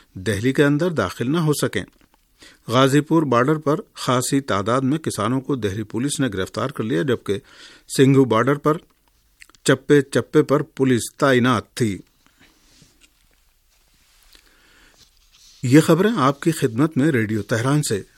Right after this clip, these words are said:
پیش کی جا رہی ہیں۔ ایران کے وزیر مواصلات اور شہری ترقیات رستم قاسمی نے چابہار بندرگاہ کی توسیع کے لیے ہندوستان کے ساتھ طویل المدت سمجھوتے سے متعلق ایران کی آمادگی کا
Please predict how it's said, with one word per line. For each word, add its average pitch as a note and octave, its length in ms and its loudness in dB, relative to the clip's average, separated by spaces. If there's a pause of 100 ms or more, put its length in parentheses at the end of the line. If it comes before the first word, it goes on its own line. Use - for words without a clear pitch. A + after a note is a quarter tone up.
(220)
پیش A#2 320 0
کی F3+ 140 -4
جا E3 200 -2
رہی A2 320 -2
ہیں۔ E2+ 120 -8 (1500)
ایران E3 340 6
کے G3+ 140 4
وزیر D3+ 380 4
مواصلات B2+ 680 0
اور C3 80 0
شہری A#2 340 0
ترقیات A2 760 -4
رستم C#3+ 680 -2
قاسمی C#3 480 -4
نے C#3 160 -4 (100)
چابہار B2+ 540 -2
بندرگاہ G#2 560 -6
کی A#2+ 160 -8
توسیع G#2 340 -4
کے A#2+ 120 -4
لیے B2+ 240 -2 (500)
ہندوستان C#3+ 420 4
کے D#3 140 -2
ساتھ D#3 260 -2
طویل C3 300 -2
المدت A#2 600 -4 (140)
سمجھوتے G#2+ 480 -4
سے B2+ 120 -6
متعلق A2+ 460 -2 (440)
ایران C#3+ 340 4
کی A#2+ 200 -4
آمادگی G#2+ 560 -2
کا G#2+ 160 -4